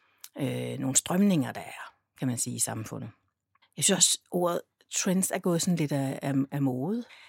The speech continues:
Egentlig siden, øh, finanskrisen, der, det vil sige de sidste ti år, der, der synes jeg, man, øh, man, man forsøger at gøre noget andet. Øh,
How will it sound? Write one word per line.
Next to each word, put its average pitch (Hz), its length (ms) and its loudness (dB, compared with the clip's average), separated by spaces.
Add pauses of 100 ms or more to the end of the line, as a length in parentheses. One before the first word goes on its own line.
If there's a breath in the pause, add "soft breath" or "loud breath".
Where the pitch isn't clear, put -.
(220 loud breath)
Egentlig 214 340 0
siden, 180 420 6
øh, 135 200 2
finanskrisen, 143 680 -2
der, 139 280 -2
det 135 80 -6
vil 139 80 -6
sige 135 160 -2
de 135 100 -4
sidste 135 260 -2
ti 190 260 4
år, - 300 -4
der, 160 320 -2 (520 loud breath)
der 170 80 4
synes 165 220 2
jeg, 160 100 6
man, 135 320 4
øh, 151 760 -6 (300)
man, 135 240 0
man 139 220 0 (100)
forsøger 202 380 2
at 190 60 2
gøre 160 180 4
noget 165 240 0
andet. 151 200 -2 (320 soft breath)
Øh, 143 300 -4